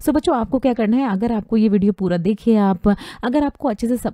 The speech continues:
कुछ समझ में आता है, तो कमेंट सेक्शन में आपको हमें बताना है कि आप आगे भी इसी तरह की वीडियोज़ देखना चाहते हैं या नहीं। अगर आपको अच्छी लगेगी, तभी हम ऐसी वीडियोज़ जो हैं, कंटिन्यू करेंगे अपने चैनल पे, otherwise जिस तरह के फार्मेसी क्वेश्चन हम कवर करते हैं, तो वैसे ही वीडियोज़ आपके लिए बनाएंगे।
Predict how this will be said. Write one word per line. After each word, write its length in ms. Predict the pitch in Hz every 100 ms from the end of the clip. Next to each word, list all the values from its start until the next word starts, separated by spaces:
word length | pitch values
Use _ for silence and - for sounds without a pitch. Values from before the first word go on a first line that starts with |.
| -
कुछ 100 | 277
समझ 320 | 226 190 185
में 80 | 220
आता 220 | 175 180
है, 80 | 233
तो 120 | 311
कमेंट 340 | - 240 277 277
सेक्शन 260 | 262 240
में 100 | 240
आपको 240 | 208 185 220
हमें 140 | 220
बताना 320 | 196 170 190
है 80 | 240
कि 120 | 285
आप 120 | 262 -
आगे 360 | 175 185 208 269
भी 180 | 262 285
इसी 320 | - 202 220
तरह 200 | 202 190
की 120 | 208
वीडियोज़ 400 | 190 180 202 185
देखना 300 | 170 - 190
चाहते 360 | 185 156 - 220
हैं 120 | 226
या 60 |
नहीं। 460 | 214 202 208 214 214 - - -
अगर 200 | 240 294
आपको 240 | 277 - 220
अच्छी 200 | - 226
लगेगी, 260 | 214 233
तभी 300 | 330 - 190
हम 160 | 240 220
ऐसी 240 | 175 233
वीडियोज़ 400 | 185 170 180 190
जो 80 | 196
हैं, 140 | 175 208
कंटिन्यू 480 | 170 175 208 196
करेंगे 320 | 180 180 196 208
अपने 220 | 185 185
चैनल 260 | 185 175
पे, 140 | 214 330
otherwise 640 | 202 190 190 185 180 214 - - -
जिस 200 | 285 - _
तरह 180 | 247 220
के 120 | 254
फार्मेसी 460 | - 156 170 180 220
क्वेश्चन 300 | 180 165 196
हम 100 | 196
कवर 240 | 170 160
करते 240 | 180 190 359
हैं, 40 |
तो 60 | 330
वैसे 300 | 190 165 196
ही 120 | 202
वीडियोज़ 360 | 180 160 165 175
आपके 240 | 156 -
लिए 80 | 175
बनाएंगे। 540 | 165 175 208 202 202